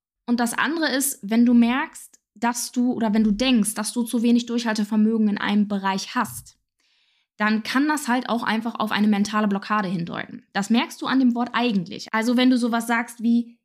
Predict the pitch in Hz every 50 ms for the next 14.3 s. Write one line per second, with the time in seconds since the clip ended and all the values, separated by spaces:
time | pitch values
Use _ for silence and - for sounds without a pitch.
0 | _ - 214 208 - 202 202 311 392 466 440 302 220 208 208 208 196 190 180 -
1 | - 185 185 185 175 175 175 170 175 175 170 170 - 190 185 165 170 - - -
2 | 196 _ _ _ _ _ _ _ _ _ - 220 214 208 196 - - - - _
3 | _ _ _ _ _ _ _ _ _ _ _ _ _ _ _ 185 196 247 - -
4 | _ _ _ _ _ _ _ _ _ - 233 233 233 240 240 240 247 262 247 -
5 | _ _ _ _ _ _ - 214 - 226 254 330 381 403 427 427 427 _ _ _
6 | - - 269 262 - - 285 254 247 226 233 233 214 220 214 220 - 202 180 170
7 | 156 160 170 190 196 226 220 226 - 233 240 - - 226 240 262 339 370 370 359
8 | 330 311 339 330 - - - - 247 240 262 285 320 302 - - _ _ _ _
9 | _ _ _ _ _ - 330 427 453 466 440 359 330 320 302 311 339 320 330 294
10 | 330 339 320 - - 247 233 233 - 254 285 285 359 - - - - 311 - -
11 | 339 349 359 359 359 359 330 302 269 226 214 190 196 - 440 - _ _ _ _
12 | _ _ _ _ _ _ _ _ _ - 220 214 202 190 185 165 160 - _ _
13 | _ _ _ _ _ _ - - 277 302 311 294 302 247 233 240 240 233 214 -
14 | - - - - - -